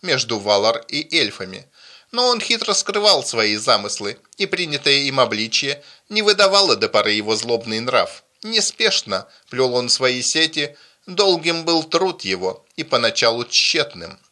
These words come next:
Но тот, кто сеет ложь, соберет в итоге обильный урожай, и в скорости сможет он отдохнуть от забот своих,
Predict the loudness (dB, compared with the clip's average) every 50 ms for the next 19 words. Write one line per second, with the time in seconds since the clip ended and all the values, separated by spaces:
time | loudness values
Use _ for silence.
0 | _ _ _ _ _ _ _ _ _ _ _ _ _ _ -14 -10 -2 2 4 4
1 | 4 4 2 2 0 -2 -8 -20 -20 -12 -2 0 0 2 2 4 4 4 4 4
2 | 2 0 0 0 2 2 0 -4 -8 -12 -14 -20 -20 -20 -20 _ -6 -2 -2 2
3 | 2 4 4 4 2 2 2 0 -2 0 2 0 0 0 -2 -4 -2 2 2 2
4 | 2 2 0 -2 -4 -2 -4 -4 -6 -6 -4 -4 0 2 2 2 2 2 0 0
5 | -2 -4 -12 _ -10 -4 -2 0 0 0 0 0 0 2 2 2 0 -2 -2 -2
6 | -2 -2 -4 -10 -20 -20 -18 _ -10 -8 -2 0 2 2 2 2 0 0 2 4
7 | 2 2 2 0 0 0 0 0 -2 -4 -4 0 2 2 2 2 2 2 2 4
8 | 4 0 0 -2 -4 -4 -4 -2 -2 -4 -4 -6 -10 -14 -18